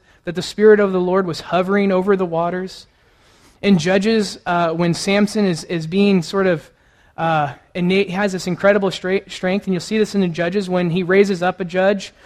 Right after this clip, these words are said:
that oftentimes at the, it says the Spirit of the Lord rushed upon that person, right? That, that part of, uh, God was raising up a person to deliver his people.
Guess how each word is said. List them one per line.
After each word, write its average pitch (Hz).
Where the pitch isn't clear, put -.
that 185
oftentimes 190
at 175
the, -
it 180
says 196
the 180
Spirit 233
of 202
the 185
Lord 180
rushed 196
upon 202
that 214
person, 214
right? 170
That, 170
that 160
part 196
of, 190
uh, 160
God 180
was 165
raising 202
up 196
a -
person 196
to -
deliver 180
his 185
people. 196